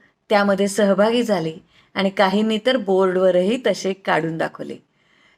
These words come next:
त्यानंतरचा सेशन घेतला आदितीने आणि तिने क्विलिंगबद्दल माहिती दिली, मुलांना क्विलिंग शिकवलं आणि मुलांनी त्याप्रमाणे ते काढलंही.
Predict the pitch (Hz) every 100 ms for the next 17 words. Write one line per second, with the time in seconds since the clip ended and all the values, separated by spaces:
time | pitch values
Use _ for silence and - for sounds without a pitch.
0 | _ _ _ _ _ - 233 247 254 247
1 | 269 269 262 269 269 - - - 233 214
2 | 240 233 226 220 208 196 - - - 196
3 | 208 214 208 175 160 165 _ _ _ _
4 | 196 196 208 214 240 214 196 233 _ _
5 | _ _ _ _ 269 269 269 233 160 -
6 | _ _ _ _ _ _ _ - 208 208
7 | 185 208 196 208 190 175 202 180 190 208
8 | 220 _ _ 208 208 208 214 208 214 208
9 | 202 196 233 226 233 208 160 170 - _
10 | - _ _ 185 190 208 214 196 196 196
11 | 214 208 175 170 175 170 175 180 190 202
12 | - 165 139 139 156 139